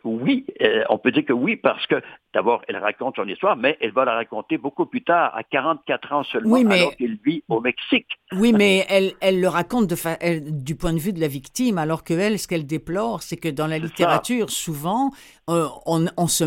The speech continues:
Speaker 2: on rentre dans la tête du, de, de l'agresseur et non
Speaker 1: Ce
Speaker 2: pas
Speaker 1: qui était le
Speaker 2: de
Speaker 1: cas de
Speaker 2: l'agressé.
Speaker 1: Lolita.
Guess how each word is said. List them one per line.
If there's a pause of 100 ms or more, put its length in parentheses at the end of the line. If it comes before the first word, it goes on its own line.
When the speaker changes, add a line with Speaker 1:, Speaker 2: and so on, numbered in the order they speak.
(140)
Speaker 2:
on
rentre
dans
la
tête (100)
du, (140)
de, (120)
de
l'agresseur
et
non (140)
Speaker 1:
Ce
Speaker 2:
pas
Speaker 1:
qui
était
le
Speaker 2:
de
Speaker 1:
cas
de
Speaker 2:
l'agressé.
Speaker 1:
Lolita.